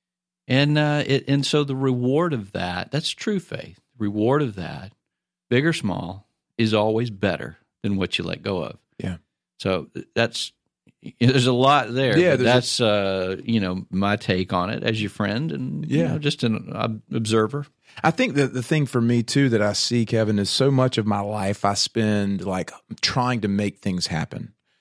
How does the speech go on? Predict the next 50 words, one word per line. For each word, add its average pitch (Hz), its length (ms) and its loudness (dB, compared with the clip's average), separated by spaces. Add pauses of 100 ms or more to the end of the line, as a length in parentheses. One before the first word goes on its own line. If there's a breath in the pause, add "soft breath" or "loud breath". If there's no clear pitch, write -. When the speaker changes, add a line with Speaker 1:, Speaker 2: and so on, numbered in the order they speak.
(200)
Speaker 2:
Like, 107 160 0
that's 139 240 2
one 127 200 0
of 107 120 0
my 107 360 0
struggles 101 560 -2
and 95 120 -2
strongholds 101 720 -2
that - 80 -2
we've 110 280 0
talked 98 300 -4
about. 101 380 -2
<laughs> - 20 -6
You're 117 120 2
aware 101 340 0
of 92 100 -4
this, 98 320 -2
you 98 80 0
know, 101 180 0 (440 loud breath)
uh, 101 140 4
as 104 180 2
my, 101 280 0
as 101 200 -2
my 98 140 0
mentor 104 440 0
and 92 140 -4
friend. 104 400 2
I 101 40 2
mean, 101 180 2
you 107 80 4
know, 107 220 4 (280 loud breath)
trying 147 300 4
to 123 40 2
make 117 300 2
stuff - 300 0
happen. - 540 -8 (500 soft breath)
And, 110 440 4
and, 107 380 0
and 104 180 0
yet 110 540 0 (140)
<clears throat> 117 680 -6
being 160 240 4
good 180 220 2
at - 100 -2
making 107 260 -4
stuff 95 200 -2
happen, 78 420 -6 (120)
actually. 90 460 -2
Speaker 1:
Mm-hmm. 92 520 -2
Speaker 2:
Um, 92 460 -2